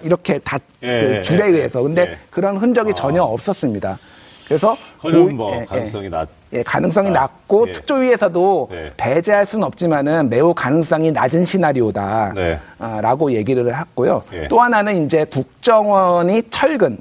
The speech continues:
Speaker 1: 그러니까 강정 해주기지, 그러니까
Speaker 2: 해군기지.
Speaker 1: 해군기지를 만들기 위해서 철근을 과다하게
Speaker 2: 네.
Speaker 1: 적재를 했는데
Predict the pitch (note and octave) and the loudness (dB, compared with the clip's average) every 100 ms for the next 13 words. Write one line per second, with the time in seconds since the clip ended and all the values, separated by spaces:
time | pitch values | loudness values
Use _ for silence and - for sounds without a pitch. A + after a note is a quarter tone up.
0 | - C#3 - C#3+ D#3+ F3+ F#3+ F#3+ B3+ B3+ | -4 -4 -2 -2 0 2 2 0 -4 -2
1 | B3+ A3 F#3+ E3 - - A2+ _ - - | 0 -2 -2 -8 -12 -12 -12 _ -20 -20
2 | - C#3 C#3+ G#2+ C3+ A3 B3+ A#3 G3+ F#3+ | -10 -2 0 0 0 0 2 2 2 2
3 | F3+ E3+ E3 F#3 D3 C3 D#3 E3 D#3 C#3+ | 2 2 2 2 2 0 0 2 2 0
4 | F3 A#3 - - - - C4 B3+ G#3+ E3 | 0 -4 -6 -16 -6 0 2 2 0 2
5 | F3+ A#2+ - - D3+ F#3 F#3+ F3+ D#3+ B2 | 2 0 -4 -2 0 2 2 2 -4 -6
6 | - D#3 D3 D#3+ F#3+ C#3 C#3+ G#3 | -4 -2 0 0 2 2 2 2